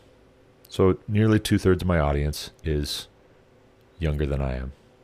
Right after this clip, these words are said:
You don't have to be any certain age to be single,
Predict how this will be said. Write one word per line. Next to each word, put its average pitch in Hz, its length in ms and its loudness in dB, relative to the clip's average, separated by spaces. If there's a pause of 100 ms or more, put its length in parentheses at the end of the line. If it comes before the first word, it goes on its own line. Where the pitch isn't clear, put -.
(1300)
You 90 120 0
don't 90 160 2
have 78 260 -2
to - 80 -8
be 76 220 0
any 73 120 -4
certain 71 300 -8
age 69 320 -6
to - 80 -18
be 67 320 -4 (180)
single, 76 640 -2